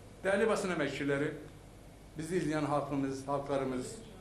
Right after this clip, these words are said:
maalesef Fırat Dicle Havzası bugün ve gelecekteki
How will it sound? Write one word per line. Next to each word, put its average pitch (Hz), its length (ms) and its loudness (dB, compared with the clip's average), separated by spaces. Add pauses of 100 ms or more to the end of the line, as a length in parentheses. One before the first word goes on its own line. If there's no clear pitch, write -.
(600)
maalesef 175 680 6
Fırat 190 300 4
Dicle 180 240 2
Havzası 143 560 2
bugün 160 380 2
ve 147 100 6
gelecekteki 151 1300 2